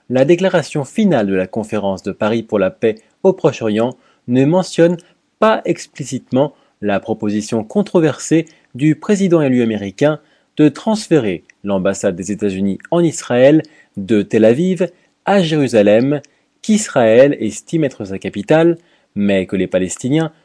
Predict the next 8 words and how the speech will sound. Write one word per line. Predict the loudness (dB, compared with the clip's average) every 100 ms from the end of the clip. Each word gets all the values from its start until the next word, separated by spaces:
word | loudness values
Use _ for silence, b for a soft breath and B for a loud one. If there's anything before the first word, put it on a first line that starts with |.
| b
revendiquent | -2 4 4 4 2 0 -2
aussi | -2 -2 -6 -8 b b b
comme | 0 2
capitale | 0 -4 0 2 2
de | 2
leur | 0 -2
futur | -14 -8 -4
État. | -4 -2 -4 -6